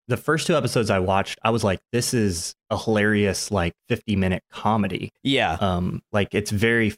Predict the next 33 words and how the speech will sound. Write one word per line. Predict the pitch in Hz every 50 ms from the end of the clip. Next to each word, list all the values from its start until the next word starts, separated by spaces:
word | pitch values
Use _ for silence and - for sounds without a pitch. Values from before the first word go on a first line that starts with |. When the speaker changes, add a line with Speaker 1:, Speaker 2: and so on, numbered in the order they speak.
| _ _ -
Speaker 1:
funny, | 107 110 117 117 120 120 120 117 117 117 107 - -
like, | 117 117 110
in | 127 123
a | 113
brutal | 90 - - 113 113 113 107 104 104 104 98
sort | - - - 104 101 92
of, | 90 85
like, | 95 95 90 - _ -
dark, | 101 101 98 98 - _ _
twisted | - 120 - - - 101 92
way | 98 101 101 98 95 - 98 95 -
out | 98 101 98 101
of | 95 98
the | 98 98
gate. | 98 104 104 107 107 110 - _ _ -
Um, | 104 95 90 87 87 87 85 82 - _ -
but | 104 110 101 98
then, | 110 107 107 104 101
like, | 98 95 92 87 - _ -
as, | 101 101 101 104 104 104 104 101 92 92 - - - _ _ -
as | 104 107 107 104 104 104 101 95 90 101
it | 98 90 - -
develops, | 95 85 85 98 92 95 92 92 90 - -
I | - 101
got | 95 95 95
more | 98 98 101 98 95 92
and | 90
more | 92 90 92 90
invested | 90 87 82 101 95 92 - - - 92 90
in | 92 85
the | 85 85 82
drama. | 80 - 90 98 98 98 107 120 139 147 156 156 - _ _ -
Um, | 98 95 92 90 - 92 85 - -